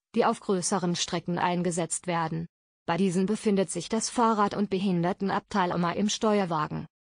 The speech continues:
Der Fahrzeugpark der D B Regio ist sehr vielfältig und richtet sich nach dem Passagieraufkommen und den örtlichen Gegebenheiten auf der Strecke. Zugklassen: Sam Pipe Symbol, Ride Pipe Symbol, dreihundert B X Pipe Symbol, Dieseltriebwagen des Typs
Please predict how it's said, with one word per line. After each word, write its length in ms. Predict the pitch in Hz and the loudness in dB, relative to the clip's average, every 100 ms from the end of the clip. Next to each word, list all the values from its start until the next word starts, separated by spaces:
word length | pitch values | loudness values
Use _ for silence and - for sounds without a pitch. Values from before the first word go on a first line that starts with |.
| _ _ _ _ | _ _ _ _
Der 140 | 208 214 | -2 0
Fahrzeugpark 720 | 226 185 - 165 - 190 190 | 2 0 -2 -6 -2 -2 -2
der 100 | 202 | 0
D 120 | 202 | 0
B 200 | 196 190 | 2 2
Regio 440 | 185 190 190 202 185 | 2 0 0 2 2
ist 200 | 185 - | 0 0
sehr 180 | 214 196 | 0 0
vielfältig 680 | 220 196 - 180 185 - | 0 0 0 -6 -6 -4
und 160 | 196 208 | -2 2
richtet 380 | 220 - 196 - | 0 0 -2 0
sich 220 | 190 - | -2 0
nach 180 | 220 - | 0 0
dem 160 | 208 | 0
Passagieraufkommen 1080 | 180 190 180 180 196 170 165 - - 180 165 | 0 0 0 2 2 2 -2 -4 -2 0 2
und 180 | 160 160 | 0 0
den 180 | 196 208 | 0 2
örtlichen 540 | 208 208 196 185 196 | 2 0 0 -2 0
Gegebenheiten 760 | 196 170 185 180 175 180 - 185 | 0 2 0 0 0 -2 -2 -2
auf 180 | 165 - | -2 -2
der 120 | 196 | -2
Strecke. 460 | - 220 214 160 - _ _ _ _ _ _ _ _ _ _ | 0 -2 -4 -6 -10 _ _ _ _ _ _ _ _ _ _
Zugklassen: 760 | - 214 196 - 175 - 196 | -4 -2 -2 -4 -6 -2 -2
Sam 240 | 185 196 202 | 0 2 2
Pipe 300 | 214 196 - | 0 -2 0
Symbol, 420 | 220 220 226 208 | 0 2 4 4
Ride 280 | 208 233 - | 2 2 0
Pipe 320 | - 214 202 | 0 0 0
Symbol, 380 | - 220 214 214 | 0 0 2 2
dreihundert 560 | 202 196 190 185 202 - | 0 0 2 0 0 0
B 80 | |
X 280 | 180 170 - | 0 0 -4
Pipe 220 | 196 170 | -4 -4
Symbol, 400 | - 220 214 220 | -2 0 2 2
Dieseltriebwagen 1000 | 196 170 170 160 - 190 - 175 160 165 | 2 -2 -4 -4 -2 -4 -2 -2 0 -2
des 160 | 180 - | -2 -4
Typs 480 | - 185 - - | -2 -2 -2 -8